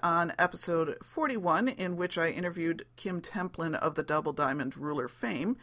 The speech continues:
that Pat, um, had just been to Paducah and she bought the dub-, Double Diamond Ruler while she was there, and she's looking forward to using it. Um, and Pat also noticed, noted in her,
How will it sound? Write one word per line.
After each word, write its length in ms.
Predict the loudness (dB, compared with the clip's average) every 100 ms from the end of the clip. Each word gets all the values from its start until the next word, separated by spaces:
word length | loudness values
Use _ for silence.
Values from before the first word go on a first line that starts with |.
| -10 -16 -16 -16 0
that 440 | 8 8 8 4
Pat, 540 | -4 6 8 8 6 -6 -2
um, 240 | 0 0
had 240 | 0 -2 2
just 440 | 2 2 -4 -10 -14 0
been 220 | 2 2
to 140 | 0 -2
Paducah 500 | -2 0 2 4 4
and 120 | 2
she 100 | 0
bought 240 | 2 2 2
the 60 |
dub-, 320 | 2 2 2 0
Double 220 | 2 4
Diamond 340 | 4 4 2 -2
Ruler 320 | -2 0 2
while 140 | 2
she 180 | 0 -2
was 140 | -4 4
there, 160 | 4
and 100 | 4
she's 160 | -2 -4
looking 240 | -4 -6
forward 320 | -4 -2 -2 -4
to 120 | -8
using 420 | -4 -2 -2 -4
it. 140 | -6 -10 -20 -20 -12 -4
Um, 360 | 0 0 -2 -6 _ -4
and 280 | -2 0 0 0
Pat 240 | 4 6 10
also 300 | 8 8 2
noticed, 520 | 4 4 2 0 -2
noted 640 | -8 0 6 6 6 2
in 240 | 0 -2 -2
her, 280 | -2 -2